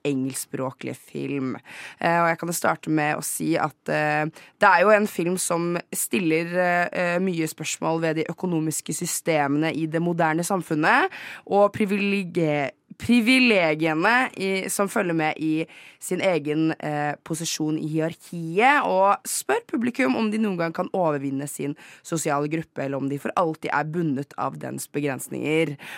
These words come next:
Og det høres litt sånn morsomt ut, men, eh, det var i hvert fall det jeg likte med denne filmen. Hva tenker dere, Embla og Anna? Hvorfor er dette her, eh, da blitt, eh, topp fem på denne lista, tenker dere?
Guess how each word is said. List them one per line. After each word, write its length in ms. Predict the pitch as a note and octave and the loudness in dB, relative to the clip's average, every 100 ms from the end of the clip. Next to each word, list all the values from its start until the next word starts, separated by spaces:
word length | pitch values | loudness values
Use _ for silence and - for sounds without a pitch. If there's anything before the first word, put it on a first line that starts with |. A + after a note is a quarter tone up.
| - | -6
Og 140 | F#3 F3+ | -2 2
det 300 | F#3+ G3+ - | 4 2 2
høres 400 | F#3+ G3 F3+ - | 2 2 2 -2
litt 300 | F3+ F#3 - | -4 -6 -6
sånn 240 | - F3+ F#3+ | -2 0 0
morsomt 320 | E3 D#3 F3 | -2 -2 2
ut, 320 | A#3 A#4+ A#4 | 4 4 2
men, 340 | A3+ A3+ A#3 A#3+ | 2 4 4 2
eh, 200 | A#3+ A#3 | 2 2
det 320 | G3 A#3+ C#4 | 2 2 2
var 120 | C4 | 2
i 80 | B3 | 0
hvert 20 | |
fall 140 | B3 G#3 | -2 -2
det 180 | G3+ - | -2 -2
jeg 400 | F3 D#3+ D3 D#3 | -4 0 0 -2
likte 560 | - F3+ - - D#3 D#3+ C#3+ - - | -4 -10 -10 -6 -2 -2 -6 -18 -6
med 360 | E3+ D#3+ D#3+ E3+ | -2 0 -2 -4
denne 240 | E3+ D#3+ | -4 -6
filmen. 480 | - D3+ D3 E3+ E3+ E3 | -6 -4 -2 -2 -4 0
Hva 320 | F#3+ G#3+ - | 2 4 2
tenker 340 | - B3 - F3 | -2 -2 -2 -2
dere, 640 | G3 D3+ C3+ C#3+ E3 E3 - - | 0 0 0 0 0 -2 -8 -6
Embla 580 | D#3 D#3+ D#3 D#3 E3 D#3+ | -2 0 2 2 2 -2
og 140 | - - | -6 -4
Anna? 420 | D3+ D3 D3+ D#3+ - - | -4 0 0 0 -6 -4
Hvorfor 200 | A3 G#3 | 0 2
er 160 | A3+ G#3+ | 2 2
dette 240 | G#3+ A3 | -2 -6
her, 500 | - D3 D3 F3+ E3+ - - - | -2 0 2 2 -2 -8 -16 -4
eh, 760 | - E3+ E3+ E3+ E3+ E3+ F3 | 0 0 2 0 0 0 -2
da 220 | F3 E3 E3+ | -2 0 0
blitt, 400 | E3 D#3 _ - | -2 -8 _ -10
eh, 340 | D3+ D#3+ D#3+ D#3+ - | -4 -2 -4 -6 -12
topp 180 | - | -18
fem 600 | - - F#3+ G3+ G#3 F#3 C#3 - - - | -12 -8 -2 2 4 4 0 -6 -18 -6
på 100 | F#3 | 0
denne 200 | F3 D#3+ | 2 2
lista, 380 | D#3+ - - D3+ | -2 -6 -6 -6
tenker 240 | C#3+ D#3+ D#3 | -8 -8 -6
dere? 240 | - - | -4 -6